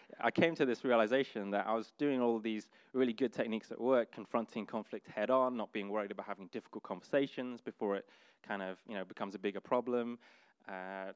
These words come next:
thinking about the other person and really trying to be very empathetic, taking a pause and making sure I don't react. And I th-, I was thinking to myself this week, "I don't do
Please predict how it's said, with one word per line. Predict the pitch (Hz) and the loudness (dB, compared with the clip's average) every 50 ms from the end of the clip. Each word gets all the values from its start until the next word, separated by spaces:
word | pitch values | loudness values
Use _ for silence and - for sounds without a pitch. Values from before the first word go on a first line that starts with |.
| _ - | _ -8
thinking | - 131 113 - 120 | -8 -8 -6 -6 -8
about | 113 107 113 110 110 | -4 -4 -4 -4 -2
the | 123 143 | -4 -4
other | 147 139 | -4 -4
person | _ - 147 143 139 - - 151 139 139 139 139 139 131 _ _ _ _ - | _ -2 -2 -2 -2 -4 -6 -6 -6 -4 -4 -6 -8 -8 _ _ _ _ -10
and | 107 107 107 104 - 107 | -8 -8 -8 -8 -10 -10
really | 113 117 123 120 113 107 | -4 -2 -2 -2 -2 -4
trying | - - 123 113 110 104 104 | -8 -6 -6 -4 -6 -6 -8
to | - 110 | -12 -10
be | - 107 104 - - - | -10 -10 -10 -10 -6 -2
very | 110 107 104 104 | -2 -2 -2 -2
empathetic, | 95 - - - 143 131 123 - - 127 120 117 - _ _ - _ _ _ _ _ - | -8 -12 -8 -4 -4 -4 -4 -4 -4 -4 -4 -4 -6 _ _ -20 _ _ _ _ _ -8
taking | 131 117 - 113 | -8 -8 -6 -8
a | 101 | -12
pause | - - - 139 135 135 135 135 131 113 | -10 -6 -4 -2 0 0 2 0 0 0
and | 110 107 | -2 -6
making | 107 101 - 104 | -6 -6 -8 -10
sure | - 110 101 | -6 -6 -4
I | |
don't | 101 104 101 104 | -4 -6 -8 -6
react. | 101 110 117 127 127 123 117 113 _ - _ - - - - - | -6 -2 0 2 2 2 0 -4 _ -20 _ -20 -20 -20 -12 -6
And | 110 110 | -4 -4
I | 110 | -4
th-, | 101 - - _ _ - | -4 -6 -14 _ _ -2
I | 113 | -2
was | 117 113 | -2 -2
thinking | - - 123 113 - 113 | -4 -10 -10 -8 -8 -10
to | 107 - | -10 -8
myself | 123 107 - 110 113 | -10 -10 -10 -10 -12
this | 117 - - | -12 -8 -8
week, | 123 107 _ | -10 -10 _
"I | - 160 175 | -6 -8 -4
don't | - 202 180 147 - - | -2 -2 -4 -4 -4 -4
do | 131 120 117 | -2 -2 -2